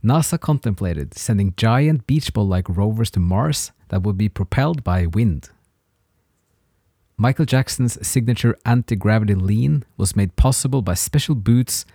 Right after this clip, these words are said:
that hooked to the stage, which he helped design and patent. The eye of an ostrich is bigger than its brain. Its eyes are around the size of a billiard ball. One eye is also smaller than the other.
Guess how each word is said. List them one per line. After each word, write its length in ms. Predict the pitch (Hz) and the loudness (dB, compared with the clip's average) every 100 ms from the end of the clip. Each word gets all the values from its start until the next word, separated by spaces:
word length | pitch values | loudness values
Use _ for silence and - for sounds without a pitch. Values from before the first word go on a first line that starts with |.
| _ | _
that 140 | 98 | -8
hooked 320 | - - - | -2 -4 -4
to 80 | - | -6
the 100 | 92 | -4
stage, 540 | 90 - 127 147 - - _ _ - | -4 -2 -2 -2 -10 -16 _ _ -8
which 100 | 98 | -2
he 120 | 104 | 0
helped 340 | 123 127 _ | 0 -2 _
design 360 | 92 - 110 147 | -6 0 0 0
and 200 | 92 90 | -2 -2
patent. 440 | 98 95 71 - _ _ _ _ _ _ _ _ _ _ _ _ _ _ _ _ _ _ _ - | -4 -4 -6 -10 _ _ _ _ _ _ _ _ _ _ _ _ _ _ _ _ _ _ _ -6
The 120 | 110 _ | -6 _
eye 260 | 113 143 165 | 2 4 4
of 100 | 135 | 2
an 100 | 135 | 0
ostrich 680 | - 151 - - - - - _ | 2 2 2 -2 -2 -4 -14 _
is 160 | 98 - | -6 -2
bigger 360 | 127 147 107 | 0 2 0
than 220 | 90 92 | 0 -2
its 160 | 87 85 | -2 -4
brain. 400 | - 92 85 80 - _ _ _ _ _ _ _ | -4 -2 -2 -4 -10 _ _ _ _ _ _ _
Its 160 | 107 - - | -8 -6 0
eyes 440 | 123 151 160 - | 2 2 0 -2
are 160 | 101 104 | 0 2
around 260 | 98 101 | 2 2
the 80 | 95 | 0
size 400 | - - 127 131 | 0 0 0 0
of 80 | 98 | 0
a 60 | |
billiard 480 | 95 98 110 95 82 | 0 2 2 0 -2
ball. 260 | 78 71 - _ _ _ _ _ _ _ _ | -4 -6 -8 _ _ _ _ _ _ _ _
One 280 | 95 139 151 | 0 2 0
eye 240 | 113 131 | 0 2
is 180 | 147 98 | 0 -2
also 320 | 98 113 117 | -2 -2 0
smaller 540 | 117 - 110 107 135 135 | -2 -2 0 0 0 -2
than 140 | - 92 | -2 -2
the 80 | 82 | -2
other. 300 | 78 - | -4 -8